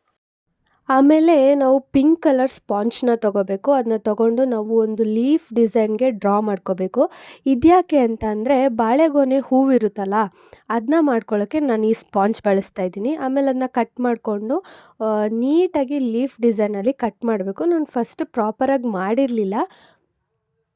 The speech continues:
ಮತ್ತೆ ನಾನೇನ್ ಮಾಡ್ದೆ ಅಂತ ಅಂದ್ರೆ, ಆ, ಮ್, ಕಟ್ ಮಾಡಿ ನೀಟಾಗಿ ಡಿಸೈನ್ ಕೊಟ್ಟೆ. ಯಾಕಂದ್ರೆ ಸ್ವಲ್ಪ ಅದ್ಯಾಕೋ ಸರಿ ಬರ್ತಾ ಇರ್ಲಿಲ್ಲ ಹೂವು. ಆಮೇಲೆ ನಾವು ಬ್-, ಮೆರೂನ್ ಕಲರ್ ಸ್ಟಾಕಿಂಗ್ ತಗೊಂಡಿದ್ವಲ್ಲ,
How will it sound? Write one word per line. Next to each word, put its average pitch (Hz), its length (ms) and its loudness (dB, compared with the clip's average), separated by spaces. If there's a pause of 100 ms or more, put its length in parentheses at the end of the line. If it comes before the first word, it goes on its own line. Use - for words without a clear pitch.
(120)
ಮತ್ತೆ 277 400 4
ನಾನೇನ್ 262 420 4
ಮಾಡ್ದೆ 233 320 2
ಅಂತ 220 280 -4
ಅಂದ್ರೆ, 277 440 0
ಆ, 247 60 0 (480)
ಮ್, 220 960 -6
ಕಟ್ 240 320 -2
ಮಾಡಿ 262 360 2
ನೀಟಾಗಿ 240 500 0
ಡಿಸೈನ್ 220 380 0
ಕೊಟ್ಟೆ. 202 340 -4
ಯಾಕಂದ್ರೆ 277 400 -2
ಸ್ವಲ್ಪ 247 420 -2
ಅದ್ಯಾಕೋ 226 400 0
ಸರಿ 254 300 0
ಬರ್ತಾ 214 400 -2
ಇರ್ಲಿಲ್ಲ 226 300 0
ಹೂವು. 220 540 0 (680)
ಆಮೇಲೆ 311 280 4
ನಾವು 285 340 2
ಬ್-, 240 260 -6
ಮೆರೂನ್ 254 340 6
ಕಲರ್ 285 280 4
ಸ್ಟಾಕಿಂಗ್ 240 520 -2
ತಗೊಂಡಿದ್ವಲ್ಲ, 208 600 -4